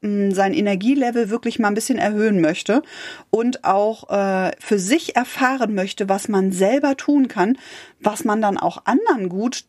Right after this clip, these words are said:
gut tun kann, ähm,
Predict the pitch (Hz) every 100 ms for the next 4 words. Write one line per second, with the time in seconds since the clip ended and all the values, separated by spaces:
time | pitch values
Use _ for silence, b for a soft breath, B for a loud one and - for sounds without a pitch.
0 | - 185 285 453 - 233 208 190 180 214
1 | 196 269 B B B B B _ - 196
2 | 196 196 202 202 202 202 202